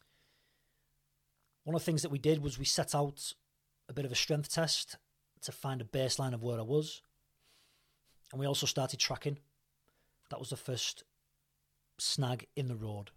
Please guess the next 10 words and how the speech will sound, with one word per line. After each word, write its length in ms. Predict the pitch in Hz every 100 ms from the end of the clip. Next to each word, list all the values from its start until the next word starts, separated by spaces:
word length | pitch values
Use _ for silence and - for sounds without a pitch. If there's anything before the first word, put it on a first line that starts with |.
| _ _
first 340 | - 160 -
pitfall. 560 | - - - 127 117 113 _ _ _ _ - -
I 20 |
didn't 200 | 113 123
have 120 | 120 117
any 160 | 139 135
way 300 | 135 135 107
of 120 | 101
tracking 460 | - 127 - 107 - - - - - -
biometrics. 840 | 110 120 110 110 - 117 - -